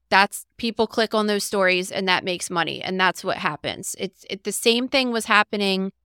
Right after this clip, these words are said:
last year with the, the Mpox situation. It was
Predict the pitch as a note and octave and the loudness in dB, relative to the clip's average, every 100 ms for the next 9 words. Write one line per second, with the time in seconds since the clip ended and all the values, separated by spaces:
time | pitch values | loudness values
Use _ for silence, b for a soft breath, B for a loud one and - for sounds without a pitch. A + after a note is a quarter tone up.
0 | _ _ - G3+ G3+ - A3 G3 F#3 G3+ | _ _ 2 4 4 2 0 2 2 0
1 | F#3+ G3 F#3+ - G3 F3 G3+ G3 G#3 E3 | -4 -6 -8 -2 0 2 2 2 2 2
2 | - - E3+ - F3 D3 - F3 D#3+ F#3+ | 0 -4 -6 -6 -4 -4 -4 -6 -6 -4
3 | F#3 - | -2 -2